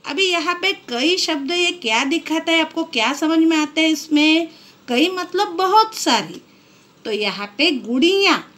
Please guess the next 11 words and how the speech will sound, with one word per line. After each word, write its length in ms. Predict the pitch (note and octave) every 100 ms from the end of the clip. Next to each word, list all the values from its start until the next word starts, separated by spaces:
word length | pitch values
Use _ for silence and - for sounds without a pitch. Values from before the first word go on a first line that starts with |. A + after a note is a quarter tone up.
| -
चंद्र 340 | A3 G3+ D4+
बिंदु 420 | D4+ D#4 C#4 C#4+
वाला 280 | C4 B3 A#3
जो 180 | A3+ B3+
शब्द 340 | - G3 F#3+
होता 320 | C4 B3 B3
है 340 | A#3+ A#3 A#3+ F4
वो 500 | C4 A#3 E4 A#4 - _ -
बहुवचन 800 | F3 G3 F#3+ A#3 C4+ C#4+ D#4 D4+
दिखलाता 580 | D4 D4+ C#4+ C4 B3+ G#3
है। 260 | F3 D#3